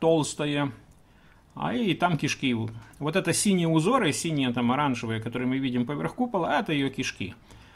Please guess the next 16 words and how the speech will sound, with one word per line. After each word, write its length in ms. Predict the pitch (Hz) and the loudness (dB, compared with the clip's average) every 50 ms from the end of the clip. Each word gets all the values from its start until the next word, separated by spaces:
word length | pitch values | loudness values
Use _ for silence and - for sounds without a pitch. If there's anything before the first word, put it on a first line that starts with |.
| - - - | -20 -10 -4
Она 520 | 131 139 156 165 170 165 151 139 127 117 | -2 -2 0 2 4 6 6 6 6 4
ест, 480 | 120 123 127 147 190 233 247 240 - - | 2 0 0 2 2 2 2 2 0 -2
э, 600 | 247 226 220 220 220 185 175 185 180 180 180 180 180 180 | -2 -2 0 0 -2 -2 -2 -2 -2 0 -2 -2 -2 -2
вот 300 | 180 185 190 190 - 175 | 0 -2 -2 -2 -4 -6
у 280 | 170 - - - 165 | -8 -6 -4 -4 -4
неё 200 | 180 175 170 160 | -2 0 0 0
одно 200 | 151 - 165 151 | 0 0 0 0
отверстие 460 | 151 139 143 151 139 - - 143 143 | 0 0 0 -2 -2 -2 -2 -2 0
для 140 | 151 175 180 | 0 0 2
еды 340 | 185 196 196 190 233 262 135 | 2 2 2 2 0 0 0
и 200 | 113 - 165 160 | 0 -2 -2 0
для 280 | 147 143 139 139 131 131 | 0 2 2 2 2 0
испражнений. 760 | 127 - - 143 147 143 196 233 233 220 208 202 196 185 - - - - - - - - - - - - - - - - - - - | 0 -2 -2 -2 -2 0 0 0 0 0 0 0 -2 -2 -6 -10 -20 -20 -20 -20 -20 -20 -20 -20 -20 -20 -20 -20 -20 -20 -20 -18 -12
Она, 460 | - - 127 131 131 135 135 131 127 | -8 -6 -4 -2 -2 -2 0 0 0
в 80 | 127 127 | -2 -2
общем-то, 600 | 123 123 - 123 120 120 120 135 127 123 123 | -4 -4 -4 -4 -4 -4 -4 -6 -6 -6 -8